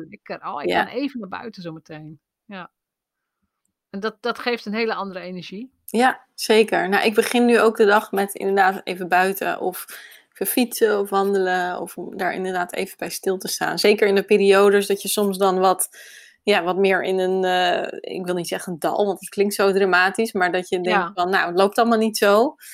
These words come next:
Speaker 2: Dan probeer ik juist dat soort dingen te doen.
Speaker 1: Ja.
Speaker 2: Eh, ja.
Speaker 1: Nou ja, op de mem-, op de, dat is niet alleen voor jou hoor, maar op de momenten dat het niet loopt, ehm, kom je je eigen plafond tegen.
Speaker 2: Ja. Ja.
Speaker 1: Dus de, de, er zit iets in jou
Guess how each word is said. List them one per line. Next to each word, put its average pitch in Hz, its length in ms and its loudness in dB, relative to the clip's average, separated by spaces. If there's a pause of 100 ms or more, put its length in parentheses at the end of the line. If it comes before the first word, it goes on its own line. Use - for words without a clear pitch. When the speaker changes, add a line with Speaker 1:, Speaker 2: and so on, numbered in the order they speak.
(240)
Speaker 2:
Dan 190 480 2
probeer 196 300 4
ik 190 120 2
juist 190 560 2
dat 165 160 -2
soort 156 160 -12
dingen 156 240 -14
te 170 140 -12
doen. 170 340 -12
Speaker 1:
Ja. 202 180 2
Speaker 2:
Eh, 170 60 -10 (240)
ja. - 300 -4 (480)
Speaker 1:
Nou 170 180 -6
ja, 170 100 -2
op 202 100 -6
de 262 60 2
mem-, 277 280 2
op 254 260 -10
de, 233 100 -6
dat 202 320 -10
is - 100 -8
niet 185 120 -2
alleen 170 180 -6
voor 165 140 -10
jou 147 160 -6
hoor, 240 100 -2
maar 240 120 0
op - 100 -10
de 196 80 -4
momenten 226 380 0
dat 214 120 4
het 196 120 -12
niet 185 180 -4
loopt, 247 400 4 (640)
ehm, 185 640 -2 (340)
kom 254 180 2
je 226 80 0
je 202 120 0
eigen 196 280 -6
plafond 165 340 -12
tegen. 143 420 -20
Speaker 2:
Ja. 202 220 -2 (520)
Ja. - 100 -10
Speaker 1:
Dus - 120 -10
de, - 140 -20 (340)
de, 196 100 -8
er 185 80 -6
zit 254 260 -4
iets 220 220 -10
in 214 260 -8
jou 202 460 2